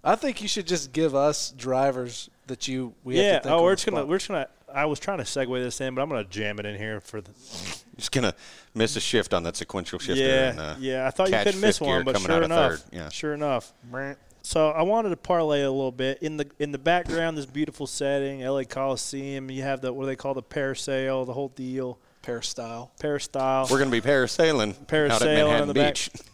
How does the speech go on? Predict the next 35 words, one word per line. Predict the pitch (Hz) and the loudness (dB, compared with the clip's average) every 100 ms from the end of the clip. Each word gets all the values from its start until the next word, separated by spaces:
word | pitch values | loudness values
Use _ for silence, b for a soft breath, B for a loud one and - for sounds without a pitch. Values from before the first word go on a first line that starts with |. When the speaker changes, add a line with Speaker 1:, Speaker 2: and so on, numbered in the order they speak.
| - | -12
Speaker 2:
You | 190 170 | 0 4
know, | 160 156 | 4 2
and | 156 165 | -2 -2
you're | |
gonna | 170 | 0
have | 165 | 0
the | 151 | 2
Hollywood | 165 156 151 143 | 4 4 2 0
sign | 156 147 | 0 0
in | |
the | 139 | 0
background. | 139 143 139 143 151 | 0 0 -2 -4 -2
I | |
was | 151 | -4
singing | - 196 143 | -6 -8 -6
this | 120 - | -6 -6
morning | 139 127 113 | -6 -4 -6
before | 110 127 | -10 -8
we | 117 113 | -6 -8
recorded. | 104 - 127 104 98 _ _ _ _ _ _ _ _ b b b b b - | -10 -8 -6 -8 -12 _ _ _ _ _ _ _ _ b b b b b -8
If | 147 | -4
you | 220 | 2
had | 233 | 2
to | |
pick | - - 156 - _ _ _ _ _ _ | 2 -2 -4 -6 _ _ _ _ _ _
one | 139 185 202 | 0 0 2
driver | 175 170 151 131 127 - _ _ _ | 2 4 4 0 -8 -14 _ _ _
to | 139 127 - _ | -10 -10 -12 _
star | - - 151 147 139 131 | -8 0 4 4 4 2
a | 120 | -4
lead | 127 147 151 | -4 -4 -4
role | 131 139 131 | 0 2 2
in | |
a | 120 | 0
movie, | 117 123 113 101 | -4 -4 -4 -8